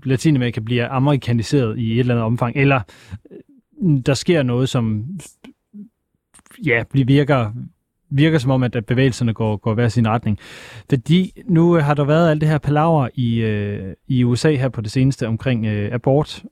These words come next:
at, øh, at, øh, hvad hedder det, man i U S A vil gøre det op til den enkelte delstat, om der skal være fri abort eller ej, frem for at være på et føderalt niveau. Og, øh, der kan man jo se, at, øh,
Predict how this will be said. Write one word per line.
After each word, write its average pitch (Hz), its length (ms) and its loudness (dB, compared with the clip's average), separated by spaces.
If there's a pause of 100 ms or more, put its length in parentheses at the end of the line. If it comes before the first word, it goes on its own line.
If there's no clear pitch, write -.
(100)
at, 113 280 -4
øh, 101 680 -4 (360)
at, 123 300 -4
øh, 107 160 0
hvad 110 100 -2
hedder 110 220 0
det, 107 100 0
man 110 180 2
i 110 40 0
U 110 100 -2
S - 100 -2
A - 20 2
vil 107 160 -2
gøre 110 160 -4
det 104 100 -6
op 123 180 -2
til 98 380 -4
den 113 140 0
enkelte 143 340 2
delstat, 165 680 -2
om 120 200 -2
der 120 80 -4
skal 123 160 -6
være 117 100 0
fri 143 160 0
abort 123 260 -2
eller 113 140 -4
ej, 156 200 0
frem 127 220 -4
for 127 100 -6
at 110 40 -6
være 110 100 -4
på - 140 -6
et 107 60 -6
føderalt 135 380 0
niveau. 107 240 -2 (540)
Og, 120 240 2
øh, 110 140 0 (280)
der 147 100 4
kan 139 160 -2
man 113 120 0
jo 110 60 0
se, 139 280 -2
at, 113 220 -12
øh, 101 360 -6